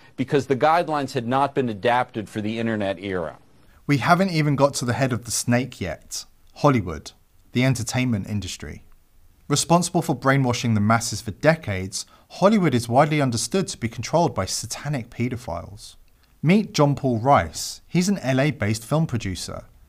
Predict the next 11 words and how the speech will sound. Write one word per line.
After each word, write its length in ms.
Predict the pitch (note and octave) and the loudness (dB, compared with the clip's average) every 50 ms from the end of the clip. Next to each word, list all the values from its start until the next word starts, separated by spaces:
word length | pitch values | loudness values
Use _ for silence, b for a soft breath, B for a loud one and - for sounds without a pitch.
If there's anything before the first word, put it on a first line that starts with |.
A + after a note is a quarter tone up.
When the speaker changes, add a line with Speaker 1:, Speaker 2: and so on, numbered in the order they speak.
| _ _ | _ _
Speaker 2:
According 360 | - - - A3 C4 B3+ A3 | -6 0 2 4 6 6 6
to 100 | - - | 4 2
Rice, 440 | B2 A#2+ E3 F3 C3 F#2+ F#2+ - - | 0 2 4 6 6 6 4 0 -4
the 180 | - C#3 D3+ E3 | -4 -2 0 0
entertainment 520 | E3+ E3 - - - E3 F3+ F3 D#3+ B2+ | 0 0 -2 0 0 2 2 0 0 0
industry 380 | A2 G#2+ G#2+ - - G#2+ G#2 G#2 | -2 -2 -2 -4 -4 -4 -4 -4
is 140 | G2 G2 | -2 2
run 180 | A#2+ C#3+ D#3+ E3 | 4 4 4 6
by 160 | - A#2+ G2+ | 4 4 4
elite 260 | G2+ G#2 A2 A#2 - | 4 2 0 -2 -2
paedophiles 680 | - C3 D#3 E3 E3 - - G2 F2+ F2 F#2+ A2+ - - | -2 -2 0 0 -2 -2 -2 -2 -2 0 -2 -4 -6 -10